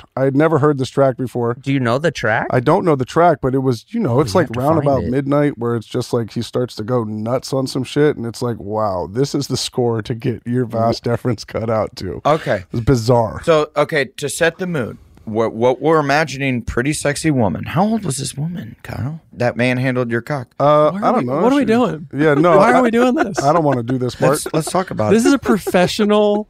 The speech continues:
Speaker 4: person.
Speaker 1: Yeah, I felt safe.
Speaker 3: Now you felt, you felt safe.
Speaker 1: I felt safe.
Speaker 3: How old was this woman that manhandled your cock?
Speaker 1: No idea.
Speaker 3: Sixty. So the sexy
Speaker 1: <laughs>
Speaker 3: sixty-year-old woman.
Speaker 4: Experienced.
Speaker 1: Yeah, this is all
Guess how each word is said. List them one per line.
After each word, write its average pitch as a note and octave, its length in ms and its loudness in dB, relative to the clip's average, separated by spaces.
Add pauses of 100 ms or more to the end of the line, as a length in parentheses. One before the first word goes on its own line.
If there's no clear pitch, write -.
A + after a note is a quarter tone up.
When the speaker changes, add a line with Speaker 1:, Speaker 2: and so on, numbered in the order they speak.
Speaker 4:
person. G3 400 0
Speaker 1:
Yeah, B2+ 180 4
I D3+ 80 4
felt G#3 280 2
safe. C3+ 520 0
Speaker 3:
Now G#3+ 240 2
you F#3 220 -2
felt, G3+ 320 2
you C3 120 -2
felt D#3+ 240 0
safe. A3+ 240 -4
Speaker 1:
I D#3 120 2
felt F#3+ 260 4
safe. E3+ 240 4
Speaker 3:
How F3 80 2
old G3 320 0
was F#3+ 180 0
this G3+ 200 -4
woman D3+ 400 0
that C#3 180 2
manhandled D3 480 -2
your E3 100 -4
cock? C#3 280 -2 (840)
Speaker 1:
No C3 240 4
idea. A2 340 -4 (300)
Speaker 3:
Sixty. - 560 -6 (340)
So - 120 -6
the G#2 140 -6
sexy D3+ 600 -4
Speaker 1:
<laughs> - 0 -
Speaker 3:
sixty-year-old D#3 720 -2
woman. C3 180 2
Speaker 4:
Experienced. D3+ 560 2
Speaker 1:
Yeah, B2+ 220 0
this C#3 100 0
is C#3+ 140 2
all C#3+ 320 4